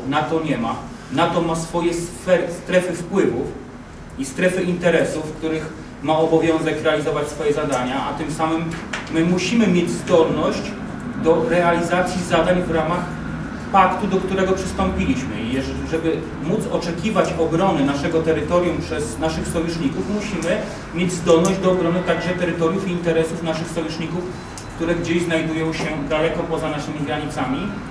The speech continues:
ale nie tylko interesy naszych sojuszników się znajdują poza granicami, e, bo jak, e, wiemy, od, e, od lat staramy się dywersyfikować nasze, e, nasze bezpieczeństwo energetyczne poprzez na przykład dostawy,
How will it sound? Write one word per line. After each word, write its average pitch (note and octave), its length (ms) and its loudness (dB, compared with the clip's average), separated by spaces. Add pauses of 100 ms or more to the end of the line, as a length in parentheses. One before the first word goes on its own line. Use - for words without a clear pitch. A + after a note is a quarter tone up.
(160)
ale F3 140 0
nie A3+ 100 2
tylko B3+ 280 0
interesy A#3 360 2
naszych - 220 0
sojuszników - 460 -2
się C#3 60 -4
znajdują C#3 320 2
poza C#3 240 -2
granicami, C3+ 560 0
e, - 640 -6 (460)
bo E3 160 4
jak, E3 200 2
e, D#3 540 -2
wiemy, F3 420 2
od, - 300 4 (260)
e, D3 80 -2
od C#3+ 100 -4
lat E3+ 180 2
staramy E3 420 0
się E3 200 -6
dywersyfikować E3 840 0
nasze, D#3+ 420 0 (540)
e, C#3 100 0
nasze D#3+ 260 0
bezpieczeństwo E3+ 540 -2
energetyczne D#3+ 460 -2
poprzez - 200 -4 (240)
na - 100 -2
przykład E3 380 -2
dostawy, E3 540 2